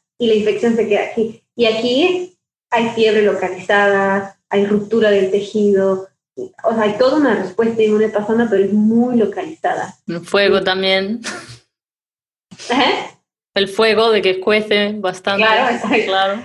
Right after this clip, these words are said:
Speaker 1: Entonces, mientras que si tú lo comparas, por ejemplo, con el dengue, el dengue se, el dengue está circulando en todo nuestro cuerpo. Así que la respuesta inmune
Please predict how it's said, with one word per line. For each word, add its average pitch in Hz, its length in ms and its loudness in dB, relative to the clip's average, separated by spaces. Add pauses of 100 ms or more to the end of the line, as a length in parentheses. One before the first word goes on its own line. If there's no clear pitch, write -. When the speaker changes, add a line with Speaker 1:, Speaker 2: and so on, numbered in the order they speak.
Speaker 1:
Entonces, 233 800 0
mientras 254 540 0
que 226 180 2
si 226 180 0
tú 247 280 2
lo 233 140 2
comparas, 226 680 0
por - 160 -2
ejemplo, 196 360 -2
con 185 120 -2
el 180 160 -6
dengue, 247 560 0 (800)
el 214 160 2
dengue 285 300 2
se, - 320 -2
el 214 140 2
dengue 247 200 2
está - 440 0 (460)
circulando 226 640 2
en 180 140 0
todo 185 240 2
nuestro 175 320 -8
cuerpo. - 220 -16 (1000)
Así 220 260 -4
que 233 80 2
la 202 120 4
respuesta 254 340 0
inmune 226 680 0